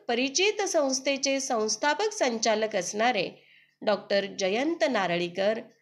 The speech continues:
यांनी अशीच विज्ञान आणि भाषेची सांगड घालून भरपूर साहित्य लिहिलेलं आहे. अंतराळातील ग्रहगोलांचं संशोधन करणारे हे आंतरराष्ट्रीय संशोधक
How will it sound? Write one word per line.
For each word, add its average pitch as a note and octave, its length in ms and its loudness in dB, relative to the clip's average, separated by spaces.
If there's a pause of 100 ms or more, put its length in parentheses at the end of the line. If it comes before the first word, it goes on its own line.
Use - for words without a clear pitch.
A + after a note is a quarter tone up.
(320)
यांनी G3 560 0
अशीच C4+ 580 0 (260)
विज्ञान A3 640 0
आणि C#4 260 0
भाषेची A#3+ 600 -4
सांगड G3 460 -2
घालून A3+ 420 -2
भरपूर G#3 800 -2
साहित्य A#3 540 0
लिहिलेलं F#3 460 -2
आहे. D3+ 260 -8 (1300)
अंतराळातील C4+ 1000 2
ग्रहगोलांचं F4+ 960 2
संशोधन D#4+ 680 0
करणारे B3 480 2
हे A#3+ 140 0
आंतरराष्ट्रीय A3+ 880 -2
संशोधक G3+ 580 -4